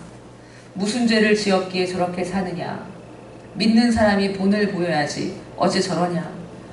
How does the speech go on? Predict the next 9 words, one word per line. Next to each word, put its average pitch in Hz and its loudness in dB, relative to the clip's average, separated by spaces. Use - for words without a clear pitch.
밤낮 208 2
기도하면 196 0
뭐하냐?" 165 -4
이런 247 4
말들이 208 4
돌고 202 2
돌아서 175 2
권사님에게 196 4
들려오면은 180 0